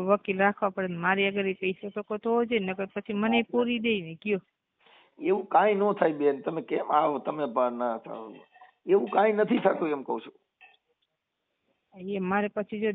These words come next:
Speaker 1: મને પૂરી દે તો મારી છોકરીને કોણ છે કયો?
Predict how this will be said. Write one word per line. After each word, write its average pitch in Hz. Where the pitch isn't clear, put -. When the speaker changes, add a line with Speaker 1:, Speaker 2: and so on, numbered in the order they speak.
Speaker 1:
મને 208
પૂરી 226
દે 202
તો 190
મારી 185
છોકરીને 214
કોણ 220
છે 185
કયો? 208